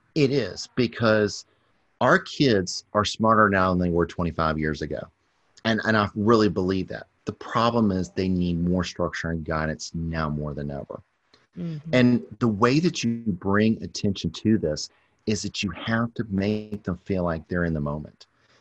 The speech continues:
Speaker 1: Is what would they do if they see their child having an opioid addiction and, you know,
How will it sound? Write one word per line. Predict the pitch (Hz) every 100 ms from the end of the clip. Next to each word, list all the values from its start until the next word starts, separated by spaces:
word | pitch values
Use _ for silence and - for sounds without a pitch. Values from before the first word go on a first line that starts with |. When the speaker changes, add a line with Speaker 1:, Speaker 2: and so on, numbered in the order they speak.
| _ 98
Speaker 1:
Is | 85
what | 78 82 104 110
would | 101
they | 95 92
do | 87 95 101 98 73 65 _ _ _ _
if | 98 95 87 _ -
they | 80 98
see | 107 - - 104 95 87 - -
their | 85 104
child | - 101 92 87 82
having | 90 85 82 80
an | -
opioid | 82 80 82 78 80 80 - _ _ _ -
addiction | 82 78 85 - - - _ _ _ _ _ _ _ _ _ -
and, | 107 95 92 - _ _ _
you | 104
know, | 98 92 90